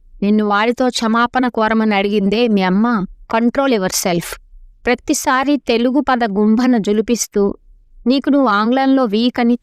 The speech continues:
చెప్పక చెప్తున్నావు." పార్థివ్ ఈసారి కళ్ళెత్తి చూసి ఊరకుండిపోయాడు. "నాకున్న తెలుగే నాకు గొప్ప"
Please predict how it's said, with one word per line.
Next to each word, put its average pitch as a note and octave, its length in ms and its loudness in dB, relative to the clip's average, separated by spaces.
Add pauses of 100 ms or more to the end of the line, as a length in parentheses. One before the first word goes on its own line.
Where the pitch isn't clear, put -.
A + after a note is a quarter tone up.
చెప్పక - 300 -4
చెప్తున్నావు." E3+ 580 -4
పార్థివ్ A#3+ 720 -4
ఈసారి G#3+ 400 0
కళ్ళెత్తి G#3+ 500 -2 (140)
చూసి C4+ 360 0
ఊరకుండిపోయాడు. G#3+ 1000 -2
"నాకున్న C4 420 2
తెలుగే C4 440 0
నాకు A3 380 -4
గొప్ప" - 220 -4